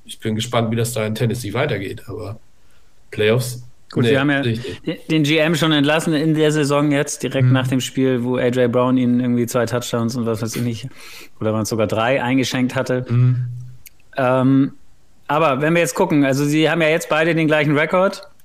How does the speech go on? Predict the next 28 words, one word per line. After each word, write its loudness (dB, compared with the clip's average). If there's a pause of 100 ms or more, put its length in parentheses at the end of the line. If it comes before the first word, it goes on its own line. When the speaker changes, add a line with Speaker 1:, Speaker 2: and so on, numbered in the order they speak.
(640)
Speaker 2:
wenn 0
ich -4 (380)
das -4
richtig -2
sehe. 0 (1160)
Ähm, 2
das 0
heißt, -2 (320)
selbst -2
wenn 2
die 2
Jaguars 2
jetzt -4
gewinnen, 0
das 0
Hinspiel 0
haben 2
ja 2
die 0
Jaguars 2
gewonnen. -2 (1000)
Speaker 1:
Mhm. 0
Speaker 2:
Das 0
heißt, 0
wenn 4
Jaguars 2
jetzt 0
gewinnen, 2